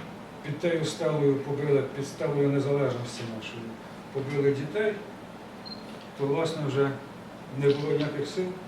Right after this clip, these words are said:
терпіти те, що відбулося. Тому що, якщо ми ще терпіли багато економічних злочинів з боку влади та і проросійської,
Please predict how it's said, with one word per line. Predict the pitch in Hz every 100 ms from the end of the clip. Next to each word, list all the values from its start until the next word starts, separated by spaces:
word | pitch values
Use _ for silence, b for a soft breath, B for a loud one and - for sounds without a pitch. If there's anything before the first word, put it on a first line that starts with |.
| - - - - - -
терпіти | 139 135 175 175
те, | 170 160
що | 156
відбулося. | 143 123 139 - - - - - - - - - - - - - - - -
Тому | 131 151
що, | 175 165 160 - - - - - - 135
якщо | 147 151 185
ми | 185
ще | 170
терпіли | 156 170 156 175 170
багато | 165 165 175 -
економічних | 165 160 170 185 170 - 147
злочинів | 131 147 151 139 139 131
з |
боку | 127 143 135 127
влади | 131 123 123 -
та |
і | 120
проросійської, | 117 131 131 123 117 113 113 107